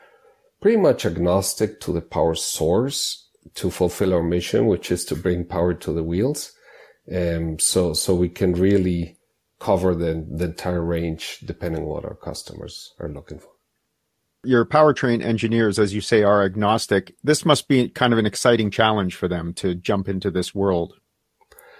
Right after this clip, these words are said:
Speaker 1: It, it definitely is. You know, everything around us is changing, but, uh, for us in powertrain,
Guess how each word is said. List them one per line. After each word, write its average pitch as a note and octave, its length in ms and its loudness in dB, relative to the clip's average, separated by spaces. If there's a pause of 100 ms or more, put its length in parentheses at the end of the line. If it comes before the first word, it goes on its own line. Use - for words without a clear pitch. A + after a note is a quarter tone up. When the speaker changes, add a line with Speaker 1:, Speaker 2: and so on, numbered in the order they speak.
(300)
Speaker 1:
It, A2+ 280 2
it A2+ 220 2
definitely A2 640 4
is. - 340 -6 (280)
You G#2 180 2
know, G2+ 160 4
everything A#2 600 2
around G#2 380 4
us G2+ 180 -2
is F#2 160 -8
changing, G#2+ 640 2 (100)
but, E2+ 640 -4 (640)
uh, F#2 200 2
for F#2+ 260 4
us A2+ 240 2
in F#2+ 80 0
powertrain, A2+ 800 2